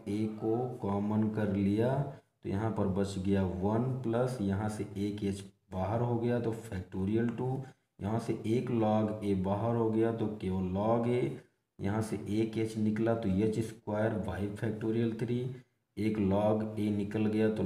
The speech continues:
log a का स्क्वायर प्लस dash dash and so on upon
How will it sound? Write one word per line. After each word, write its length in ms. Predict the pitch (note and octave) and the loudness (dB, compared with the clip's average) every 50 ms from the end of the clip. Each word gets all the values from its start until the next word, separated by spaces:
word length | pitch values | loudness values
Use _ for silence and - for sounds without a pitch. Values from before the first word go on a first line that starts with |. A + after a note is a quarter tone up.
| F2+ | 0
log 340 | F2+ F#2+ G2 G2+ G#2 G2+ G#2+ G#2 | 0 0 2 2 0 0 0 -2
a 100 | G2+ - | -2 0
का 200 | A2 G#2+ G#2+ G#2+ G#2+ - | -2 -2 0 -2 -4 -6
स्क्वायर 500 | - - - G2 G2 G2+ G#2+ A2+ A#2+ A#2 - - | -8 -6 -4 -2 0 0 2 0 0 0 -2 -4
प्लस 280 | - G2 G2 G2 F#2 F#2 E2 | -4 -4 -2 -2 -4 -4 -4
dash 240 | G2 G2 G#2 G#2 G2 G2 | -4 -2 -2 -2 -2 -2
dash 280 | G#2+ A#2 B2+ C#3+ C#3 - - - _ _ _ _ _ _ | 0 0 0 -2 -4 -8 -12 -18 _ _ _ _ _ _
and 300 | F#2 G2+ G#2+ A2 G#2+ - | -4 -2 0 0 -2 0
so 160 | A#2 A2 A2+ | 0 0 2
on 180 | A#2+ B2+ C#3 D3+ D3+ - - - - _ _ _ _ _ | 2 2 0 -2 -2 -4 -12 -16 -20 _ _ _ _ _
upon 680 | - F#2+ F#2 - - G2 F#2+ G2+ A2 A#2+ C#3 D#3 F3 | -6 -6 -6 -6 -4 -2 0 0 2 2 2 0 0